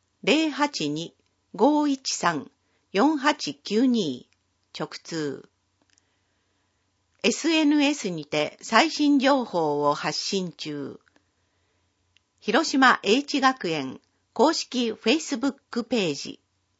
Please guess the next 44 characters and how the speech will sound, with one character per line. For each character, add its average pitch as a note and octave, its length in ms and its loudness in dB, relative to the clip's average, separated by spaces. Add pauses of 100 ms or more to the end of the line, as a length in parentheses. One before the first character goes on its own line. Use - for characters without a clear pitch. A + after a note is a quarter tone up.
(600)
二 F#3 100 -6
次 C4+ 120 -2
元 B3+ 260 2
バ A#3+ 160 0
ー A3+ 40 -10
コ A#3 140 -2
ー G#3 60 -2
ド C#3+ 100 0
が D3 140 -8
掲 E3 180 -8
載 F3 240 -6
さ D#3 180 -8
れ C#3+ 80 -6
て C#3 140 -10
い C#3 120 -8
ま C3 140 -12
す。 - 240 -20 (1500)
ホ A3+ 260 4
ー - 20 2
ム D#4 200 2
ペ D4+ 260 2
ー - 20 2
ジ E3 140 -2
は C#3+ 200 2
こ - 180 -8
ち - 180 -2
ら。 D3 260 0 (640)
二 F#3 160 -6
次 C4 120 0
元 C4+ 260 2
バ A#3 180 4
ー - 20 -18
コ G#3 140 2
ー F#3+ 60 2
ド D3 100 -2
が C3+ 160 -2
掲 E3+ 220 -2
載 F#3+ 240 -4
さ D#3+ 160 -8
れ D3+ 100 -6
て C#3+ 140 -8
い C#3 100 -8
ま C3 160 -10
す。 - 240 -20